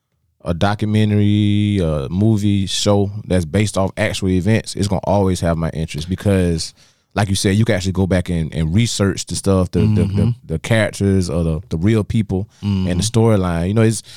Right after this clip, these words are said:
Speaker 1: a fictional tale, you know, it, it catch your interest 'cause you just might be into that, that type of stuff, whether it's a, a suspense, scary movie, comedy, whatever. But when it's something that's factual,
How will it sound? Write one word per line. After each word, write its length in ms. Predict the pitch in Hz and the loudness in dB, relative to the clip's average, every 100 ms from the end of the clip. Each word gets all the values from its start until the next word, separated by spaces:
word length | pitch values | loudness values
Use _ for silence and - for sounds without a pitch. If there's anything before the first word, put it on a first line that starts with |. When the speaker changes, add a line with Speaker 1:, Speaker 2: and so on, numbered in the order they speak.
| - - | -16 -4
Speaker 1:
a 100 | 101 | -4
fictional 440 | - 175 - 156 | 0 -2 0 -2
tale, 560 | - 160 151 143 139 127 | 2 2 4 4 4 2
you 260 | - - 123 | 0 0 2
know, 260 | 110 107 | 4 2
it, 160 | 82 76 _ _ - | 0 -4 _ _ -8
it 100 | 147 | -2
catch 180 | 139 113 | 0 0
your 120 | 87 | 0
interest 240 | 110 95 | 0 0
'cause 100 | - 101 | 0 0
you 40 | |
just 140 | 101 95 | 2 0
might 140 | 78 | 0
be 100 | 101 | 0
into 220 | 98 - | -2 0
that, 220 | 95 90 - _ - | 0 0 -4 _ -6
that 140 | 92 | -6
type 200 | 80 101 | -2 -4
of 80 | - | -4
stuff, 360 | - 107 107 - - | -2 0 0 -2 -12
whether 180 | 85 87 | -4 -2
it's 160 | 85 80 | -2 -2
a, 80 | 69 69 - | -6 -8 -6
a 240 | 76 65 | -2 -2
suspense, 720 | 58 80 - 107 101 - - - _ _ | -4 -4 -2 -2 -2 -6 -10 -12 _ _
scary 320 | - - 101 | -8 -2 0
movie, 200 | 95 95 92 | 2 0 0
comedy, 280 | 98 92 82 | -2 -2 -2
whatever. 280 | 85 107 | 0 0
But 160 | 85 78 | 0 -4
when 140 | 82 | -2
it's 100 | 117 | -2
something 160 | 123 85 | -2 -2
that's 140 | 92 | -4
factual, 460 | - 143 123 135 139 | -2 -2 -2 -6 -8